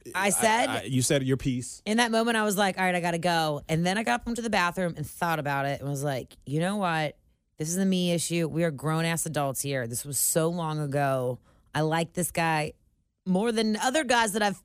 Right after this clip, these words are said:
Speaker 1: met recently. Like, we really get along, you know?"
Speaker 2: Right. Vibed immediately.
Speaker 1: And I was like, "I'm gonna, I'm gonna stick it out." And then even, like, as I was going home and, like, waking up this morning, I was like, "I'm totally gonna see this guy again for sure."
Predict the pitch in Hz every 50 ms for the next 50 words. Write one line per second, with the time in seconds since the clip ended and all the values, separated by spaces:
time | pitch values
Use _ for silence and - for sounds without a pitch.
0 | - 190 202 202 - 156 180 208 208 - - 214 202 202 214 226 220 202 175 -
1 | 185 175 170 175 175 175 175 180 180 180 185 180 175 175 - 131 170 165 170 -
2 | 120 120 - - 104 107 113 107 110 113 127 123 104 101 90 - - 117 117 117
3 | 123 131 131 123 113 95 80 90 87 82 - - - - 190 190 196 190 190 190
4 | 190 190 190 175 190 185 175 - _ - 190 214 226 247 240 240 233 233 226 226
5 | 220 220 220 214 214 214 208 202 - - 190 208 208 - - - - - - -
6 | 185 180 185 170 160 147 131 117 - - - - - - - - _ - 175 190
7 | 202 208 196 254 262 254 269 262 254 220 175 196 202 185 190 180 175 170 151 -
8 | 180 180 175 170 170 160 156 170 165 160 160 160 160 156 156 135 - 156 147 127
9 | 131 151 135 151 - - 151 147 147 147 143 143 143 143 143 139 135 - 156 147
10 | 135 143 131 123 135 135 135 - - 120 - - - - - - - - - -
11 | - - 123 - - - - -